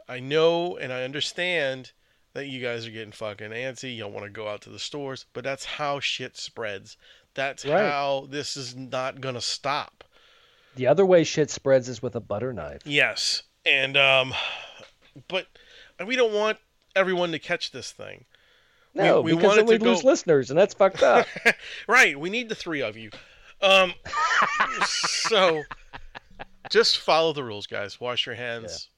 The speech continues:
Speaker 2: Yeah.
Speaker 1: Stay six feet away if possible. Um, you,
Speaker 2: Three million.
Speaker 1: you know, I mean, just, just do what you gotta do. Uh, don't party in groups like these assholes have been doing.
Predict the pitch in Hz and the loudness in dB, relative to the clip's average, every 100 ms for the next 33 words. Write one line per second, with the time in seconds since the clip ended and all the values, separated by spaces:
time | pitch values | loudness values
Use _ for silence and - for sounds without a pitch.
0 | _ - 127 117 135 - 120 117 113 113 | _ -14 -12 -10 -12 -14 -14 -14 -10 -10
1 | 113 - 107 107 110 110 107 - _ _ | -12 -12 -12 -12 -14 -14 -14 -16 _ _
2 | _ _ 110 113 107 104 104 101 123 135 | _ _ -10 -8 -8 -8 -12 -14 -14 -10
3 | 143 101 - 131 127 117 113 113 - _ | -12 -14 -16 -10 -8 -6 -6 -6 -8 _
4 | 120 127 123 160 - - - 151 - _ | -20 -16 -14 -10 -10 -12 -14 -12 -12 _
5 | 123 147 147 127 135 - 123 113 104 104 | -8 -6 -6 -8 -10 -8 -8 -8 -10 -12
6 | 104 104 98 _ _ _ _ _ _ _ | -10 -12 -16 _ _ _ _ _ _ _
7 | 113 113 107 147 165 - 139 131 123 120 | -14 -12 -6 -6 -6 -8 -8 -6 -8 -12
8 | 107 120 - - 110 117 110 117 113 - | -14 -16 -14 -14 -14 -14 -12 -8 -8 -8
9 | 120 110 110 110 117 117 117 | -10 -12 -14 -14 -12 -10 -12